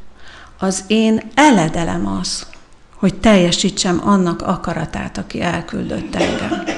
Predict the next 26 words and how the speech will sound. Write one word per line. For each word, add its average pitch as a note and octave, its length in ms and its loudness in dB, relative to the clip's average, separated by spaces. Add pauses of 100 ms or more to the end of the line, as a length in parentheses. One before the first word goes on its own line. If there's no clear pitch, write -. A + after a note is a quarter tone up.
(1200)
Az - 200 -8
eledel, A#3 680 2
az F3+ 180 -6
étek, A3 760 -2 (380)
az F3+ 160 -6
a D#3+ 120 -8
testi A3 420 0
létünknek G3+ 640 0
az F#3+ 120 0
egyik E3+ 320 2
feltétele F3 1120 -2
a, F#3 340 -10
a F#3 120 -8
víz G3+ 320 2
és F3+ 220 -4
a F#3 60 -2
levegő F3+ 480 0
mellett. E3 720 -2 (1900)
Jézus G3+ 360 2
arra G3 280 0
tanít E3+ 340 -2
bennünket, F3+ 500 -4
hogy G3 120 -8
egy F3 220 -8
keresztény G#3+ 760 -2
embernek, A3 920 -2